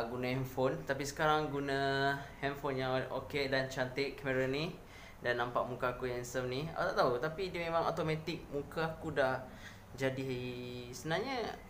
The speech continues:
dia automatik dah pakai dia punya filter tu. Aku tak tahu filter apa. Dan membuatkan aku lagi handsome.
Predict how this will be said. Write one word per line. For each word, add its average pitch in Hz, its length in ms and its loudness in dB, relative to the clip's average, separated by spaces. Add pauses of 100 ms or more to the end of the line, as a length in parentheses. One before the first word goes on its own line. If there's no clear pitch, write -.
(300)
dia 240 160 -2
automatik 170 560 -2 (960)
dah 117 320 4 (400)
pakai 127 480 2
dia 127 80 -4
punya 127 240 -2
filter 127 640 -2
tu. 139 160 -4 (160)
Aku - 80 -10
tak - 160 -4
tahu 151 80 2
filter 147 400 -2
apa. 156 240 2 (720)
Dan 143 480 6
membuatkan 131 480 0
aku 127 240 0
lagi 123 240 0
handsome. 123 400 -6